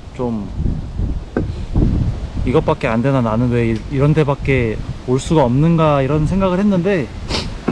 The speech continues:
트레일 러닝을 하니까 어쨌든 뭐 훈련을 계속해서 해야 되고 주변의 산을 찾아서 와야 되고, 뭐 매일 일주일에 세네 번씩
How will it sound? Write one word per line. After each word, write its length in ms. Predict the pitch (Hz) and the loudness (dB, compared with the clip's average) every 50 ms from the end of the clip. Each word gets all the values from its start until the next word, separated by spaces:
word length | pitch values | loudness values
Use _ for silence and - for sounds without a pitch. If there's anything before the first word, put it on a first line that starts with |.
| - - - - - - | -6 -6 -10 -10 -6 2
트레일 240 | - 220 233 233 226 | 4 6 6 8 8
러닝을 280 | 220 214 202 196 190 185 185 | 6 6 6 6 4 4 4
하니까 460 | 202 214 202 - - 190 170 127 98 98 - - - - - - - - - - - - - - - - - - - - - - - - | 4 2 2 2 2 2 2 0 -2 -6 -12 -14 -12 -12 -12 -12 -12 -12 -14 -14 -12 -12 -14 -14 -14 -14 -14 -12 -10 -10 -8 -8 -6 -4
어쨌든 1000 | - 160 - 208 190 - 202 190 190 185 185 180 175 175 165 156 139 127 117 110 123 - - - - - - - - - - - - - - - - - - - - - - - - - - - - - - - - - - 156 151 | -4 0 0 0 0 4 4 6 6 6 6 6 4 4 2 2 0 0 -2 -4 -6 -10 -10 -10 -8 -8 -8 -10 -12 -14 -12 -12 -12 -12 -12 -12 -12 -10 -10 -10 -10 -10 -10 -12 -12 -12 -12 -12 -14 -14 -14 -14 -12 -8 -6 -2 0
뭐 280 | 127 127 123 120 117 | 2 2 2 2 2
훈련을 360 | - 180 240 254 254 233 214 | 2 2 2 4 4 4 4
계속해서 480 | - 147 143 147 165 - 165 151 135 151 | 2 0 -2 -2 -2 -2 -2 0 2 2
해야 200 | 151 196 214 202 | 2 2 2 2
되고 240 | 170 165 135 170 220 - - - - - - - - - - - - - - - - - - - - - - - - - - - - - - - - | 0 -2 -2 -4 -6 -8 -12 -16 -16 -14 -14 -14 -14 -14 -14 -14 -10 -8 -8 -8 -8 -10 -14 -16 -16 -16 -18 -16 -16 -14 -14 -12 -12 -10 -10 -10 -6
주변의 400 | - 156 147 175 180 175 170 160 | -2 2 4 6 6 6 4 4
산을 320 | - 180 185 185 180 165 | 2 2 2 2 2 0
찾아서 380 | - - 202 196 202 185 - 165 | 0 -2 0 2 2 2 4 2
와야 240 | 131 123 127 135 127 | 2 2 2 0 0
되고, 160 | 131 131 - - - - | -2 -4 -6 -6 -8 -4
뭐 200 | 180 180 156 120 | -2 -2 0 2
매일 440 | 160 214 262 262 240 196 156 151 180 | 2 2 2 4 2 2 2 2 0
일주일에 320 | 208 196 - 226 220 185 | -2 -2 0 2 2 2
세네 260 | 156 - 214 220 240 | 2 2 0 2 2
번씩 540 | 214 202 220 214 - - 202 185 156 131 110 | 2 2 2 0 2 2 2 2 2 0 -2